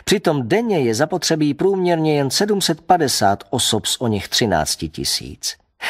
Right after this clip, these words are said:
Z pěti tisíc mužů může dostat pouze sto třicet pět zaměstnání na tři dny v týdnu.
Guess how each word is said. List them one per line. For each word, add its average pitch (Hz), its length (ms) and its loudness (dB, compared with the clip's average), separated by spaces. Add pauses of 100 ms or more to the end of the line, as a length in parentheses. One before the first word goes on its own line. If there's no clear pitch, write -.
(120)
Z - 120 -2
pěti 214 320 0
tisíc 151 380 0
mužů 214 520 2
může 156 360 4
dostat 147 380 0
pouze 143 360 0
sto 202 220 0
třicet 202 380 -2
pět 202 340 0
zaměstnání 135 880 2
na 127 200 4
tři - 260 -2
dny 175 180 -2
v - 60 -8
týdnu. 87 480 -4